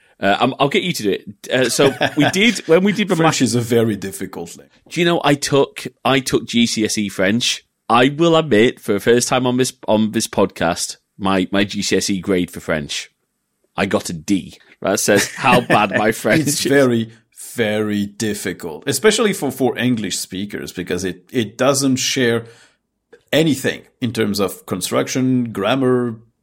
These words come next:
Speaker 2: It's, yeah, it's, it's Latin based. English is not, so.
Speaker 1: No, ab-, absolutely. Look, you know, I, I love French as a language, and I,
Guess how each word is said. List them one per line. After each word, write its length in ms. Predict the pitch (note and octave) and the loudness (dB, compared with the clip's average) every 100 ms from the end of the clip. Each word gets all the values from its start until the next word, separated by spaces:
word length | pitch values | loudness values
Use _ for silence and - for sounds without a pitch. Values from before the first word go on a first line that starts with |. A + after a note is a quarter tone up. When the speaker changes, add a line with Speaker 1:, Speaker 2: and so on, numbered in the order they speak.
| - | -8
Speaker 2:
It's, 280 | A2 G#2 - _ _ _ _ - | -8 -6 -12 _ _ _ _ -2
yeah, 220 | D#3 C3+ | 0 2
it's, 160 | - - | -2 -6
it's 240 | C3+ - | -4 -4
Latin 340 | A2 D#3 G3 F3 | 0 0 0 2
based. 400 | F#3 F#3 - - | 2 2 -2 -4
English 300 | B2 C3+ C3 | -2 0 0
is 120 | B2 | 0
not, 260 | C#3+ G#2 - | 2 0 -2
so. 320 | F2+ D#2 - _ _ _ - | -8 -8 -14 _ _ _ 2
Speaker 1:
No, 240 | E3 G#3 - | 2 2 0
ab-, 240 | D#3 - | -2 0
absolutely. 840 | C3+ F3 - E2+ F2+ D#3 - G2 C#3 | 0 0 -2 -4 0 -2 0 -2 0
Look, 180 | F#3 - | -4 0
you 120 | D#3+ | 0
know, 180 | C3+ - | 2 2
I, 180 | C3+ C3 | -2 0
I 140 | - B2 | 0 0
love 260 | G2 G2 C#3 | 2 2 2
French 360 | - G2+ F#2+ F2+ | 2 0 0 -2
as 120 | F#2 | -2
a 60 | |
language, 400 | G2 A2 G2+ E2+ | 0 2 2 0
and 100 | G#2 | 0
I, 140 | A2 | 2